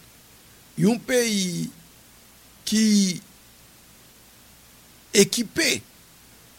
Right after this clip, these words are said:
un pays qui a service, un pays qui gagne conditions respectables pour moun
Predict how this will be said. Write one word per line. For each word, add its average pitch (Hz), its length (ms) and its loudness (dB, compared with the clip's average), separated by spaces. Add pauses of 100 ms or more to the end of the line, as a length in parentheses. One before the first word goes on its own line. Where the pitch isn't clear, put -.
(120)
un 240 200 2
pays 254 340 0
qui 175 300 -8
a 165 60 -4
service, - 1000 0 (500)
un 233 140 2
pays 240 500 0
qui 190 200 -6
gagne 175 640 2 (2250)
conditions 254 840 6 (1160)
respectables - 1040 4 (1120)
pour 208 160 2
moun 190 500 0